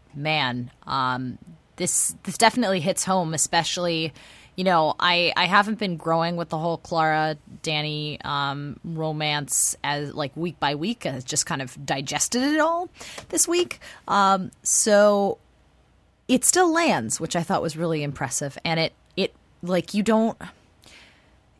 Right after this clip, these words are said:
you feel a very deep connection to her grief here, which I was not, uh,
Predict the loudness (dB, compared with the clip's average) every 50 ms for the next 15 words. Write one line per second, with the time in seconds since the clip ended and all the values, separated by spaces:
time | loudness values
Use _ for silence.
0 | _ _ _ _ _ -2 2 2 2 2 4 4 6 8 8 6 6 4 0 -4
1 | -8 -2 0 4 4 6 4 4 2 2 0 0 0 0 0 2 2 2 2 2
2 | 0 0 0 -2 -2 -2 -2 -2 0 2 2 2 2 2 0 0 0 -2 -4 -6
3 | -12 -10 -8 -6 -6 -6 -6 -6 -4 -4 -4 -6 -8 -8 -8 -6 -4 -4 -6 -6
4 | -8 -8 -10 -6 -4 -2 -2 0 0 -2 0 0 0 0 0 0